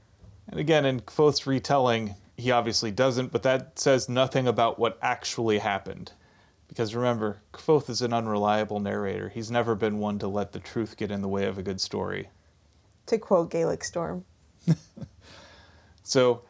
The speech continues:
Speaker 1: everything he says has to be put through that reminder. He's not reliable. He's not someone who tells the truth naturally.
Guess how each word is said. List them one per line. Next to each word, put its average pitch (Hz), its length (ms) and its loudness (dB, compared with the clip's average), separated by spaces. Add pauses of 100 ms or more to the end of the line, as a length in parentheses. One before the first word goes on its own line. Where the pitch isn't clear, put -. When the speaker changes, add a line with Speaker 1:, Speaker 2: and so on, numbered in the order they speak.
(380)
Speaker 1:
everything 143 540 4
he 135 180 -2
says 123 360 2
has 147 340 0
to - 160 -2
be 123 540 -2 (160)
put 147 200 -2
through 131 280 -2
that 123 420 2 (140)
reminder. 113 760 -2 (580)
He's - 320 -8
not 117 440 2
reliable. 98 760 -2
He's 107 400 -8
not 101 680 0 (480)
someone 110 480 -4
who 104 400 -6
tells 107 460 -4
the 110 100 -10
truth 104 340 -8
naturally. 104 720 -2